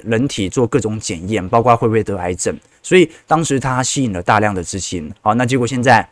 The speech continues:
要坐十一年的牢。那当时其实相信他的成就的人哦，哦，这个不只是散户投资者哦，这还有很多的我们讲的基金经理人，还有很多美国国会的议员哦。结果现在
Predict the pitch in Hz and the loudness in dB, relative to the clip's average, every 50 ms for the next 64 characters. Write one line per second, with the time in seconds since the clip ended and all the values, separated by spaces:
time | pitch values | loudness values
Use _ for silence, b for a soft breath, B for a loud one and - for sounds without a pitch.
0 | _ - - _ - 131 123 117 - 135 120 110 - - 131 131 143 147 131 120 | _ -20 -20 _ -2 -2 -2 0 2 0 2 0 0 0 2 2 2 2 2 0
1 | 113 110 98 95 85 82 87 - b b b b 147 135 165 156 165 175 156 - | 0 0 0 0 0 0 -2 -4 b b b b -2 0 2 2 2 0 -2 -2
2 | 127 123 127 123 b b b b - - 139 143 151 143 - - 160 156 165 156 | -2 -2 -2 -2 b b b b -6 -2 0 2 2 2 2 0 0 0 -2 -2
3 | - 170 143 131 123 120 - - 131 131 120 107 - - - 107 113 123 139 127 | 0 0 0 0 -2 -4 -2 0 0 2 2 0 -2 -4 -4 -4 -2 0 0 0
4 | 117 104 87 85 85 90 90 82 71 - _ _ _ - 107 107 113 135 139 123 | 0 0 -2 -4 -6 -6 -6 -8 -8 -10 _ _ _ -4 -4 -2 -2 -2 -2 0
5 | - 156 139 107 104 107 117 - 107 95 104 123 123 - - 101 98 110 110 101 | 0 0 0 0 -2 -4 -4 -4 -4 -4 -2 -2 -4 -2 -4 -6 -6 -6 -8 -8
6 | - - 65 62 71 82 101 135 135 123 117 123 135 135 120 113 101 101 98 117 | -8 -8 -6 -6 -6 -6 -4 -2 -2 0 0 0 0 0 -2 -4 -4 -2 0 0
7 | 120 117 117 110 101 92 B B B B - 110 113 107 107 110 104 - 117 117 | 0 2 2 0 -2 -2 B B B B -8 -6 -4 -4 -4 -4 -2 -2 -2 -2
8 | 123 117 117 117 117 104 90 82 76 76 78 90 - B B B B - 117 123 | -2 -2 -2 -2 -2 -2 -2 -4 -6 -6 -8 -8 -10 B B B B 0 2 2
9 | 120 113 107 120 120 120 110 107 110 98 107 104 104 - 104 98 127 117 92 95 | 2 2 0 2 2 2 0 0 0 0 0 0 0 0 0 0 0 0 0 0
10 | 95 110 104 90 80 76 76 - - 98 107 131 156 139 123 143 143 139 143 123 | 0 -2 -2 -2 -2 -4 -6 -4 -6 -4 0 2 4 4 4 2 2 2 4 2
11 | 110 95 | 2 0